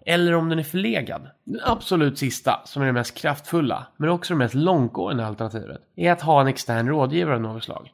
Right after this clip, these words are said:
Det här behöver inte vara en faktisk rådgivare, men någon som inte är en del av ägargruppen, som är smart och kompetent, som till exempel sitter med i styrelsen, och att alla stora beslut måste tas dit. Så du kan väl höra synpunkter från någon som inte är färgad i deras känsla för företagen,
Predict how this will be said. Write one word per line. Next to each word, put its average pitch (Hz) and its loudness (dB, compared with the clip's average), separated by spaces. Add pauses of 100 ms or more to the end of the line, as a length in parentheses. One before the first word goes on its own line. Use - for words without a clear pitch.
(160)
Det 143 0
här 165 4
behöver 214 4
inte 147 0
vara 127 2
en 123 0
faktisk 123 -2
rådgivare, 120 0 (180)
men 175 0
någon 165 4
som 170 -2
inte 151 0
är - 2
en 135 2
del 120 0
av 113 -4
ägargruppen, 139 -2
som - -6
är 135 2
smart 120 -2
och 143 -12
kompetent, 123 -4 (120)
som 165 -6
till 180 0
exempel 165 -2
sitter 135 -4
med 117 0
i 113 -6
styrelsen, 151 -6 (220)
och - -2
att - -8
alla 190 6
stora 143 2
beslut 123 -2
måste 120 -2
tas 120 -2
dit. - -12 (160)
Så - -10
du 156 -6
kan 165 -2
väl 160 -4
höra 170 2
synpunkter 160 0
från 139 2
någon 127 2
som 135 -2
inte 127 -2
är - -6
färgad 139 2
i 123 0
deras 117 0
känsla 123 -2
för 123 -12
företagen, 147 -2